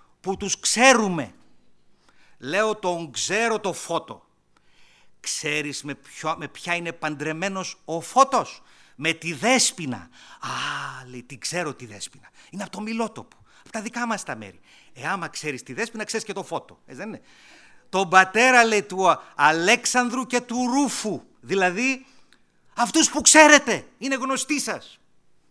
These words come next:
Αυτά είναι παιδιά της πρώτης εκκλησίας. Μιλάει σε ανθρώπους που γνωρίζονται μεταξύ τους.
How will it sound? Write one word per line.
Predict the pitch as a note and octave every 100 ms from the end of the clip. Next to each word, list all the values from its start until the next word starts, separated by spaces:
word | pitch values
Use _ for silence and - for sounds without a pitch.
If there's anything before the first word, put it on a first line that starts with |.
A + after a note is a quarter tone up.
| _ _ _ _ _
Αυτά | - C#4+
είναι | C#4
παιδιά | C4+ A#3+ C4+
της | B3+ -
πρώτης | - C4 A3+ G#3+
εκκλησίας. | G#3 F3 F3 A3+ - - -
Μιλάει | F#3+ G3+ A3+ C4+
σε | B3+
ανθρώπους | A3+ - F#3+ F3+ G#3
που | - A#3
γνωρίζονται | C4+ D4 C#4+ C#4+ B3+
μεταξύ | A#3 F#3 - A#2+
τους. | - -